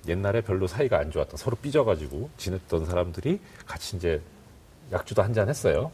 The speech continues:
그러면서 이제 아, 이렇게 술 냄새에 못 맡게 이렇게 지금 거리도 두고 있어요. 어떻든 그러면 어느 정도까지 친밀해졌는지는 우리가 명확하게 재단할 수 없어도 둘이 친해진 거는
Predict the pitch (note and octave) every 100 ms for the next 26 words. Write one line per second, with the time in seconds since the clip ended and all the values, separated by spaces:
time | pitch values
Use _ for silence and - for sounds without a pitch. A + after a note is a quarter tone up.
0 | - F2+ F2 E2 D#2 D2 C2+ - - D#2
1 | - D#2 - - - F#3 F3 F3 C#3+ C3+
2 | A2+ G2 - - F2+ A2 A2 G2 E2 -
3 | - F2+ D#2+ D#2+ - D#2+ F2+ D#2+ - F2+
4 | E2 - C2+ G2+ - - - - - -
5 | - - A#2+ - A3 - B3+ C4+ - -
6 | - - C#3 F3 F3+ - - - G#2 F#3+
7 | B3 C4 B3 B3 A3+ G#3+ - C4 B3+ A#3+
8 | G#3+ G3+ G3+ F3+ G3 F#3 C#3+ F3+ F#3+ F3+
9 | - - - - - - - G#2 G3+ G#3+
10 | F#3 G3 - F#2+ D#3+ G#3 E3+ D#3+ B2 -
11 | B2 G3 G#3+ - C3 D#3+ - A#3+ A3+ -
12 | B2 A2+ B2